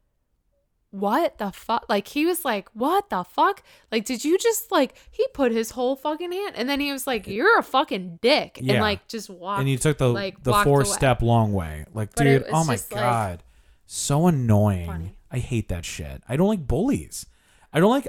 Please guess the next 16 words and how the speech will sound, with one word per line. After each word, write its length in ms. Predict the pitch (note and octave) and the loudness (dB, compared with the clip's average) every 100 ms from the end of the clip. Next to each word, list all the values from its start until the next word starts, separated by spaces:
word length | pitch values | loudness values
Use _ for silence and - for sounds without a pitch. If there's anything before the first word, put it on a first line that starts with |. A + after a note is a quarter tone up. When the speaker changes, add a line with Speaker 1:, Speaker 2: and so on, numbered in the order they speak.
| - | -2
Speaker 2:
I 80 | D3 | 0
don't 120 | F#3 | 2
like 120 | G#3 | 0
unnecessary 520 | C#3+ D3+ D#3 - E3 C3+ | -2 -2 -2 0 0 0
drama, 400 | G#2+ G2 G2+ A2+ | 0 -2 -2 -2
and 80 | |
I 40 | A#2 | 0
don't 120 | A#2 | 0
like 180 | A2+ G#2+ | -2 -2
bullies. 400 | D3+ B2+ F2 G2+ | 0 0 -2 -2
And 80 | A2+ | -4
this 120 | G#2+ | -2
guy 120 | B2+ | -2
is 160 | A#2+ A2+ | -2 -2
encumbering 840 | B2 A2+ - E3 C#3+ - A#2 G2+ - _ _ | -4 -4 0 2 2 2 -2 -4 -10 _ _
both 360 | C#3+ D3 G2 | 2 4 2